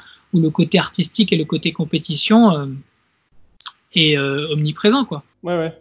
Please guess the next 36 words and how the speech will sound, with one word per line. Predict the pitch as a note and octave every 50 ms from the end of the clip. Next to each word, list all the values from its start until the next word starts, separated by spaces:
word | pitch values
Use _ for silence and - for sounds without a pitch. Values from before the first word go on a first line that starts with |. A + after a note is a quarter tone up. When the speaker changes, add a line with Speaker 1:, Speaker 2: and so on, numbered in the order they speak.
| _
Speaker 2:
c'est | - - D3
vrai. | C3+ B2+ B2 - - _ _ _ - - - - - - - - - - - - _ -
Euh, | E3 E3 D#3+ D#3 D#3 D#3 D#3 D#3 D3+ D#3
dernière | D3 C#3+ F3 F#3+ G3+ G#3+ G3+ -
question | - F#3+ - - - G3 F3+
Instagram. | E3+ F3 - F#3 E3+ D3 D#3+ F3 G#3 B3 C4+ C4+ C4+ - - - _ _ _ _ - _ _ _ _ _ _ _ _ _ _ _ _ _ _ _ _ _ _ -
Les | F3 D#3+ D3
médecins | D#3 F#3 A3 G#3 - - - G#3+ G3+ F#3+
kinés | G3 - - F#3+ F#3+ G#3 A#3+ -
t'ont-ils | - F#3 E3+ F3 - E3 D#3
dit | F3+ A3+
que | G#3+ G#3+
tu | F3+ - -
pourrais | - D3+ D#3 D3+ -
envoyer | E3+ F3 E3 F3+ F3 F3 G3 G#3+ A3 -
comme | - - G3+ F#3+
avant, | F3+ D#3+ C3+ C3+ C3 C3 - _ _ _ _
suite | - - F3+ E3 -
à | E3 D#3+
ta | - D#3
chute ? | C#3+ - - C#3+ C3 - - _ _ _ _ _ _ _ _ _ _ _ _ _ _ - - - _ _ _ - - - - - - - - - - - - - _ _ _ _ _ _ _ _ _ - - - - - - _ _ _ _ -
Speaker 1:
Alors, | F#3+ F#3+ F#3 F3+ E3 E3 -
pff, | F3 - - - - - - - - -
ça | - - - F#3+ F#3
a | F#3+
évolué | F#3+ G3 F3+ G3 A3 G#3 G#3+ A#3 A#3+ F#3+
tout | - -
ça, | E3+ - G3 F3+ E3+
parce | D#3 D3+ C#3 -
que | - - D#3 D#3 D3+ D#3 D3+ _ _ _ _ _ _ -
quand | F#3+ F3+
je | D#3+ F3+
me | F3+ F#3
suis | E3+ - G#3
réveillé, | F#3+ F#3+ F#3 F#3 F#3 F#3+ G3 G#3+ A3+ A#3+ A#3+ A3+
euh, | G3 F3 E3 D#3+ D#3 D3+ D3+